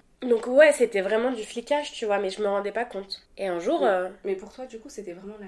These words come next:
Speaker 2: norme.
Speaker 1: Pour moi, c'était la norme parce que
Speaker 2: Un
Speaker 1: j'ai
Speaker 2: couple normal, c'est
Speaker 1: Voilà,
Speaker 2: pas
Speaker 1: parce
Speaker 2: ça.
Speaker 1: que je me rendais pas compte, tu
Speaker 2: Ouais,
Speaker 1: vois. Je
Speaker 2: ouais.
Speaker 1: me rendais vraiment pas compte et que
Speaker 2: Oui.
Speaker 1: vraiment, j'étais pas en couple avant, donc, euh,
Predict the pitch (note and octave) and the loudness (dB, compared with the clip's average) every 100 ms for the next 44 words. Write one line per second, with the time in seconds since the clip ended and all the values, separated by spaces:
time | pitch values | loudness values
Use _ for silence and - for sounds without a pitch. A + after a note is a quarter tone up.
0 | F3+ A#3 B3 - - - - A#3+ F4+ - | -14 -14 -16 -20 -20 -12 -2 2 2 4
1 | A#3+ F#3+ G#3+ D4 B3+ G3+ F#3+ A3 G3+ G3+ | 4 4 2 0 0 -4 -6 -4 -4 -2
2 | F#3+ F#3 G#3 F#3+ G3 G3 A3 A#3+ D4 C4 | -2 -4 -6 -8 -8 -10 -8 -2 2 2
3 | A3+ G#3 A#3+ A3 G#3 G3 G3 G3 A3+ - | 0 0 0 2 -2 -2 -4 -4 -6 -6
4 | G#3+ - G#3 G3 G3 - - F#3+ F#3+ F#3+ | -10 -10 -8 -6 -8 -12 -16 -10 -8 -6
5 | F#3 F3+ G#3 B3 B3 A#3 A3 C#4+ D4 - | -6 -6 -6 -4 -2 -2 -4 -2 -2 -2
6 | G#3+ G#3 F#3+ F3+ G3+ B3+ C#4+ A3 G#3 G3+ | -4 -4 -4 -4 -4 -2 -2 -2 -4 0
7 | C#4+ C#4+ D#4 D4 C#4+ D#4 C#4+ G3+ F#3+ G#3 | 2 0 -4 0 2 2 0 -4 -6 -2
8 | F#3+ | 0